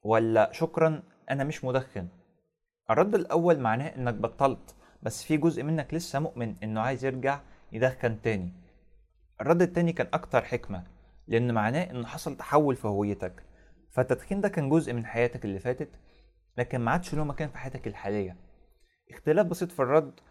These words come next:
لكن بيعزز الهوية بتاعتك وبيبني عندك شخصية قوية. هتلاقي الناس اللي بطلت سجاير وما عادش تشرب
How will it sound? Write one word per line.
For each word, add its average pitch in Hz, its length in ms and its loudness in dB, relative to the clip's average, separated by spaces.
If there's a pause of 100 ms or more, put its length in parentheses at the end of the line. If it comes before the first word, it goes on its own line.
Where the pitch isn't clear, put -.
(240)
لكن 113 260 0
بيعزز 117 520 2
الهوية 110 320 2
بتاعتك 127 520 0 (360)
وبيبني 135 320 -2
عندك 127 280 0
شخصية 117 400 2
قوية. 98 380 0 (840)
هتلاقي 139 300 -2
الناس 180 280 -4
اللي 120 80 -2
بطلت 143 260 -2
سجاير 120 440 0
وما 104 100 -2
عادش 110 260 -6
تشرب 135 420 -2